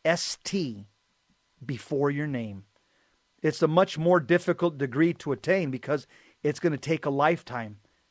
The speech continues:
And you don't get your diploma until you're dead. And Jesus gives you that degree. I don't care if you're five or a hundred and five.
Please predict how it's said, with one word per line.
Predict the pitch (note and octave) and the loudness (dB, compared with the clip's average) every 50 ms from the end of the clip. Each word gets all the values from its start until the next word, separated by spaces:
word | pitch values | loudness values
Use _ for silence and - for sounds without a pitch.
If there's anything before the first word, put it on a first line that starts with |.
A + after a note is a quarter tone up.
| _ _ _ _ _ - | _ _ _ _ _ -10
And | C3 C3 C#3 | -6 -4 0
you | D3 E3 | 4 4
don't | F3 F3 D#3 | 4 4 6
get | D#3 F3 E3+ - | 4 4 4 4
your | F3 | 0
diploma | D3 D3 - - D#3 F3 F#3 F3+ D#3 | 0 0 -2 2 2 2 2 2 0
until | C3+ A#2+ - C3+ D3 | -2 -4 -4 -4 -4
you're | C#3 C3 B2+ | -2 -4 -6
dead. | A#2+ G#2+ D3+ D3+ D#3 C3 G#2+ G#2 G#2 _ _ _ _ _ _ _ _ _ _ _ _ - | -4 -2 0 2 2 2 0 -4 -14 _ _ _ _ _ _ _ _ _ _ _ _ -12
And | B2 B2 A#2+ | -10 -10 -8
Jesus | G#2+ A2 D3+ F3+ E3+ C#3 C3 A2+ | -4 -2 -2 0 0 -2 -6 -8
gives | A2+ A#2 D3 C3+ A2 | -4 -4 -4 -4 -2
you | B2 A#2 | -4 -2
that | A#2+ C#3 D3+ C#3+ C3 | 0 0 0 0 -2
degree. | C3 A#2 A#2+ A#2+ A2+ A2+ A2 _ _ _ _ _ _ _ _ _ _ _ _ _ _ _ _ _ _ _ - | -8 -8 -8 -10 -10 -10 -14 _ _ _ _ _ _ _ _ _ _ _ _ _ _ _ _ _ _ _ 2
I | D3+ F#3 | 4 6
don't | G#3+ G#3+ G3 | 6 4 4
care | - - G#3 G#3 G#3+ G#3 G#3 | 6 6 8 8 10 8 8
if | F#3+ D#3+ | 6 6
you're | E3+ F3 D#3+ D3 | 6 6 6 4
five | - - - G3 F#3+ G3+ G#3 G#3+ F#3 D#3 | 2 2 4 4 6 6 6 4 4 4
or | E3 D#3 | 4 4
a | C#3+ | 4
hundred | B2+ E3+ G3+ G#3 G3+ F3+ D#3 | 6 4 4 4 4 0 0
and | D3 C3+ | -2 -2
five. | - - D#3 D3+ D3 D3+ D#3 C#3 | 2 4 6 6 6 4 2 -2